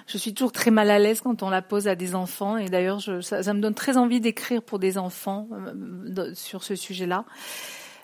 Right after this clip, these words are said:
Euh, non, j'a-, j'avais aucune envie et aucune idée, à part, comme toutes les petites filles qui, à un moment, euh, ont joué devant un tableau à la maîtresse, euh, à l'infirmière. Alors, en fait, le seul truc qui revenait souvent, dans, c'est drôle parce que j'ai repensé il y a pas très longtemps,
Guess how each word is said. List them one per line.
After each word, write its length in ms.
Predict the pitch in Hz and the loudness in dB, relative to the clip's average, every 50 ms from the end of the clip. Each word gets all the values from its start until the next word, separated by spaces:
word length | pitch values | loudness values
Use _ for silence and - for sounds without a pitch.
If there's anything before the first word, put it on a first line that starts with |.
| _ | _
Euh, 320 | - 214 214 214 214 214 214 | 10 12 12 12 12 10 10
non, 260 | 220 220 220 214 220 | 8 8 8 6 8
j'a-, 220 | 214 220 208 - | 8 8 8 8
j'avais 280 | 208 208 214 196 214 220 | 8 8 8 8 8 6
aucune 300 | 226 220 - - 285 262 | 6 4 4 4 6 6
envie 540 | 233 208 202 175 185 202 220 233 254 262 269 | 8 6 4 2 2 2 4 6 6 6 6
et 260 | 254 202 208 208 214 | 6 4 6 6 6
aucune 400 | 214 214 208 - - - 254 240 | 6 4 2 -2 0 4 6 8
idée, 440 | 233 233 208 190 220 226 247 254 240 | 8 8 6 6 4 6 10 10 10
à 120 | 202 202 | 10 10
part, 400 | - - 226 226 233 226 - - | 6 6 6 8 8 6 4 0
comme 220 | - 220 202 202 202 | 0 0 2 2 0
toutes 300 | - - 254 247 - - | -2 -4 -6 -4 0 0
les 100 | 233 202 | 0 0
petites 240 | - - 196 185 | -2 -6 -6 -6
filles 320 | - - - 226 226 226 226 | -6 -4 -2 -2 -2 -2 -4
qui, 160 | - - 220 | -2 0 2
à 60 | 208 | 2
un 40 | 196 | 2
moment, 560 | 196 196 196 196 190 196 208 220 220 226 214 | 2 2 2 2 2 2 4 4 6 6 6
euh, 140 | 190 185 185 | 6 4 4
ont 100 | 185 185 | 4 2
joué 380 | 180 185 190 196 208 214 220 196 | 0 0 2 4 4 4 4 2
devant 300 | 180 180 180 190 185 180 | 0 -4 -2 -2 -2 -2
un 100 | 180 175 | -2 -2
tableau 480 | - 190 175 170 175 185 190 202 208 | 0 0 0 0 2 2 4 4 4
à 80 | 202 185 | 4 2
la 100 | 175 175 | 2 0
maîtresse, 1000 | 175 175 175 - - - 196 190 196 202 202 208 208 214 214 214 - - - 208 | 0 -2 -6 -6 -4 -2 0 2 2 2 2 2 2 2 2 0 0 0 0 -2
euh, 260 | 185 180 180 180 175 | -2 0 0 0 -2
à 20 | |
l'infirmière. 840 | 175 180 180 170 - - 185 175 175 180 180 185 185 196 208 220 214 | -2 -4 -6 -6 -6 -4 -4 -4 -4 -4 -2 0 2 2 2 2 2
Alors, 240 | 196 196 190 - - | 2 2 2 2 0
en 100 | 214 208 | 0 4
fait, 260 | - 269 262 - 247 | 4 4 4 4 2
le 100 | 226 220 | 2 2
seul 220 | 208 - 285 269 | 4 4 2 2
truc 180 | 254 294 302 285 | 4 0 -2 -2
qui 120 | - 277 | -2 -4
revenait 300 | - 226 214 220 220 226 | -2 0 2 4 4 2
souvent, 520 | 208 - - - 233 214 220 214 220 254 277 | 2 -2 -4 -6 -2 0 2 2 2 2 2
dans, 320 | 277 226 208 196 190 190 | 2 2 2 2 0 -2
c'est 220 | - - - 208 202 | -6 -2 0 0 2
drôle 340 | 190 196 202 220 240 247 233 | 2 4 4 4 4 4 0
parce 220 | - 196 196 - | -2 -6 -6 -6
que 100 | - 202 | -8 -6
j'ai 140 | 196 196 185 | -4 -4 -4
repensé 300 | 175 - - 196 196 - | -6 -6 -8 -6 -6 -4
il 60 | 233 | -6
y 20 | 214 | -6
a 20 | |
pas 100 | - 214 208 | -6 -8 -12
très 180 | - - 233 | -8 -4 -2
longtemps, 380 | 220 208 208 - 214 220 254 | -2 -2 0 0 0 0 0